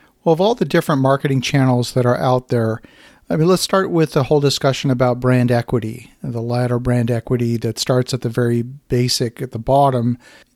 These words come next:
There's this notion of brand awareness. You've either heard of someone or you haven't. And then as you move up from that, you go from brand awareness to brand preference. You might say, "I, I'd like a Coke," and they say, "I'm sorry, you, we only have Pepsi."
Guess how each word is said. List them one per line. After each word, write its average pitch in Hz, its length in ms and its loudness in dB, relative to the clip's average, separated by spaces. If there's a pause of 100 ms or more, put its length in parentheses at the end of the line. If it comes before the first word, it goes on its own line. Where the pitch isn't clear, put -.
(120)
There's 127 280 2
this - 200 -2
notion 131 380 0
of 120 140 -4
brand 120 280 0
awareness. 117 520 -2
You've 127 120 -4
either 120 300 -2
heard 123 260 -2
of 117 280 -6 (400)
someone 120 400 0
or 117 80 0
you 127 140 2
haven't. 127 500 -2 (520)
And 131 80 2
then 127 140 4
as 127 160 2
you 135 80 2
move 135 240 2
up 143 180 0
from 127 180 -8
that, 139 420 0
you 135 200 -2
go 127 420 0
from 123 220 -8
brand 123 240 -2
awareness 127 380 0
to - 80 -12
brand 120 320 -6
preference. 139 600 -4
You 143 100 -6
might 113 180 -4
say, 117 260 -6 (400)
"I, 127 240 -2
I'd 131 180 -4
like 123 180 -4
a 131 80 -4
Coke," 147 400 -2
and 123 240 -4
they 117 100 -2
say, 131 160 -2
"I'm 123 100 -4
sorry, 120 340 0
you, 120 200 -2
we 143 160 -2
only 123 140 0
have 120 140 -4
Pepsi." 143 500 0